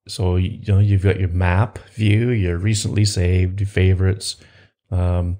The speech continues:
then below that is memories, which is, uh, oh, memories. And then below that is your trips. And then down below that, you can get into your albums and your shared albums,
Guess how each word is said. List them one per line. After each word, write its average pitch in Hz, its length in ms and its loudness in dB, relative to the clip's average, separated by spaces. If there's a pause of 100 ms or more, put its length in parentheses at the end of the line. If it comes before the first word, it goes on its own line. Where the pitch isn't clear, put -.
then 95 140 -2
below 101 280 2
that 98 200 4
is 104 120 4
memories, 98 800 4 (640)
which 95 180 -6
is, 92 280 0
uh, 92 360 2 (1500)
oh, 95 100 -4
memories. 101 460 2
And 92 120 0
then 95 140 4
below 101 280 4
that 95 180 2
is 98 160 2
your 110 100 -2
trips. 92 400 -8
And 98 80 -2
then 110 240 2
down 113 240 2
below 107 240 2
that, 98 220 2
you 113 80 0
can 98 100 0
get 98 180 2
into 101 180 0
your 107 140 0
albums 95 400 0
and 98 120 0
your 101 80 -2
shared 90 340 -2
albums, 92 440 -2